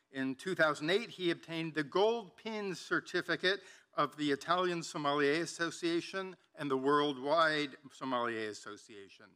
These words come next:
He's a certified master taster and specialist of wine with the Society of Wine Educators,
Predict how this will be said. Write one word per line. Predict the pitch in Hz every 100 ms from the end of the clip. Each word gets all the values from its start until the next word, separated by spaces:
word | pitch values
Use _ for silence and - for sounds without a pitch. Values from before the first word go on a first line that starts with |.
| _ _ _ _
He's | 160 131
a | 135
certified | - 175 175 160 160 139 127
master | 127 131 160 - 196 170
taster | - 180 170 - 208 208
and | 131 127
specialist | - - 175 - 165 - 160
of | 127
wine | 131 131 131 151 - _ _
with | 156 147
the | 156
Society | - 143 127 120 131
of | 131
Wine | 123 123 120 123 -
Educators, | 190 190 190 143 117 92 - -